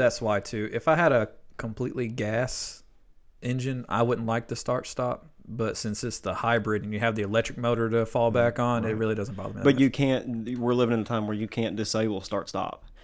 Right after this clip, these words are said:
Speaker 2: You can.
Speaker 1: You
Speaker 2: You
Speaker 1: can.
Speaker 2: have to do it every time you get in the car.
Speaker 1: Right.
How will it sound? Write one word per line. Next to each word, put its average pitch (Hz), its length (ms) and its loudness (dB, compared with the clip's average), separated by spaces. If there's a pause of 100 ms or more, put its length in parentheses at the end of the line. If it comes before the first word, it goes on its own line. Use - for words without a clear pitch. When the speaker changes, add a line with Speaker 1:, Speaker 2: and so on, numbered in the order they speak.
(100)
Speaker 2:
You 120 160 6
can. 110 680 4
Speaker 1:
You 123 100 -2
Speaker 2:
You 127 60 4
Speaker 1:
can. 131 80 6
Speaker 2:
have 123 120 6
to 131 80 6
do 123 220 6
it - 220 2
every 123 400 4
time 110 320 0
you 107 80 2
get 104 140 -2
in 98 100 -2
the - 40 -10
car. - 360 -10
Speaker 1:
Right. 95 240 -6